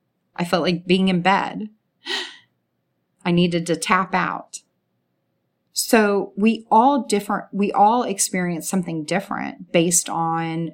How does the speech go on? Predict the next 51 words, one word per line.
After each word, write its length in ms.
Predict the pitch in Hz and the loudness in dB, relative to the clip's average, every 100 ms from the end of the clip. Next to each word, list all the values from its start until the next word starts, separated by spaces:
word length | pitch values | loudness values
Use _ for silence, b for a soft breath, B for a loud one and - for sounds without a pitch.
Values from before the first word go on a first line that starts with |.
| - | -6
the 140 | 175 | -4
healing, 800 | 175 170 160 170 175 190 226 254 _ _ _ _ _ _ _ | -4 -2 -2 -4 -4 -4 -4 -8 _ _ _ _ _ _ _
the 80 | 180 | -6
purging, 580 | 170 170 165 170 185 190 | -4 0 0 0 -2 -2
the 80 | 175 | -2
shifting, 580 | - 143 - - 202 | -2 -4 -4 -4 -2
but 140 | 180 170 | -2 0
also 600 | 175 240 247 180 170 165 | 2 2 0 0 0 -2
our 160 | 175 165 | 0 0
resistance 880 | 165 156 165 - - - - - - | 0 0 0 0 -4 -10 -10 -10 -10
to 100 | - | -6
what 180 | 165 151 | -4 -4
is 140 | 151 | -4
happening. 640 | - 202 - - - - 214 _ _ _ _ _ _ _ _ | -2 -4 -4 -12 -12 -12 -12 _ _ _ _ _ _ _ _
And 120 | - 180 | -2 2
so 140 | - | 2
I 260 | - 185 277 | 4 4 4
was 200 | 262 214 | 2 0
able 280 | 180 175 175 | 0 -2 -4
to 120 | 175 | -4
look 240 | 165 160 | -4 -4
back. 200 | 160 170 | -4 -4
I'm 140 | - 175 | -2 -2
still 340 | - 196 226 | 0 0 0
able 280 | 170 170 165 | -2 -4 -6
to 120 | 170 | -6
look 240 | 156 160 - | -6 -6 -6
back 260 | - 175 | -6 -4
at 140 | - - | -8 -8
times 840 | - 185 196 175 - 175 - - _ _ _ _ _ _ | -4 -2 -2 -6 -8 -10 -10 -14 _ _ _ _ _ _
that 460 | 180 180 170 160 - - | -2 2 4 2 -4 -2
I 80 | |
really 420 | 180 170 190 202 196 | 0 0 0 2 0
wanted 420 | 175 175 190 170 | 2 2 0 -2
it 140 | 165 | -4
so 260 | - 170 160 | -2 0 0
bad 340 | 151 160 185 | 0 0 0
and 140 | 165 160 | -2 -4
I 80 | |
was 180 | 160 160 | -4 -2
making 420 | 175 170 175 180 | 0 0 -2 -4
it 120 | 165 - | -4 -4
happen 400 | 165 156 170 160 | -4 -4 -4 -6
and 80 | |
I 60 | 151 | -4
was 160 | 147 - | -6 -6
pushing 420 | - 190 175 170 | -4 -4 -2 -4
for 260 | 170 156 | -4 -8
it 60 | 151 | -2
so 360 | - - 175 180 | -2 2 2 2
much. 680 | 175 202 147 - - - | 0 0 -2 -8 -12 -12